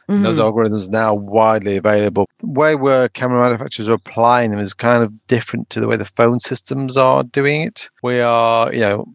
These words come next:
Speaker 1: for the system, you know, the focusing with a smartphone, it's basically the focusing is not really an issue because the sensor's so small. They're more worried about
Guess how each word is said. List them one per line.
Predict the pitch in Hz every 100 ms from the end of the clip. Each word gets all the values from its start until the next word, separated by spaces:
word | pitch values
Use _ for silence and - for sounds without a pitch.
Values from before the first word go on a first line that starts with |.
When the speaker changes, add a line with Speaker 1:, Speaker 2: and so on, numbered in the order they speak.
| _ -
Speaker 1:
for |
the | 120 123
system, | - - 117
you | 117
know, | 101
the | - -
focusing | 117 110 107 110 104 101 - - -
with | 123
a |
smartphone, | 117 - 117 117 - 95 90 95 -
it's | - - - - - - _
basically | 123 110 110 110 110
the | - - _ _ -
focusing | - 143 - 127 117
is | 110
not | 127
really | 113 107
an | 113
issue | 127 120
because | 101 113
the | 95
sensor's | - 113 - 101
so | 107
small. | - 120 117 107 - - -
They're | 117 120 113 -
more | 135 131 120
worried | 120 110
about | 110